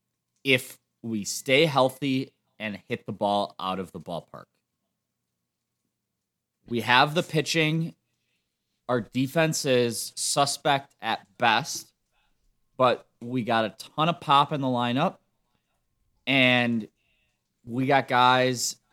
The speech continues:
that can put runs on the board. Well, not only did we not stay healthy, but we didn't hit the ball out of the ballpark either.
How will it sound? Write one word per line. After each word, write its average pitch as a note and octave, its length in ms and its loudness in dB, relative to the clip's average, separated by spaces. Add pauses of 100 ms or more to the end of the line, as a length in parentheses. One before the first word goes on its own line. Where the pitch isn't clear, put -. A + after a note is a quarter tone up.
(140)
that B2 140 0
can A2 140 -2
put - 240 0
runs A2+ 360 0
on G2+ 120 -2
the G2 60 -4
board. E2 340 -10 (960)
Well, B2 400 4 (520)
not C3 380 4
only F3 240 4
did B2+ 160 -4
we A2+ 100 -2
not A2+ 440 4
stay G#2+ 240 -4
healthy, F2+ 480 -12 (1700)
but C3+ 140 4
we C3+ 100 2
didn't C3 220 2
hit B2+ 160 -2
the G#2+ 60 -14
ball A2+ 300 4
out G#2+ 60 0
of G2 40 -2
the F2 80 -6
ballpark G2 520 -2
either. D2+ 260 -16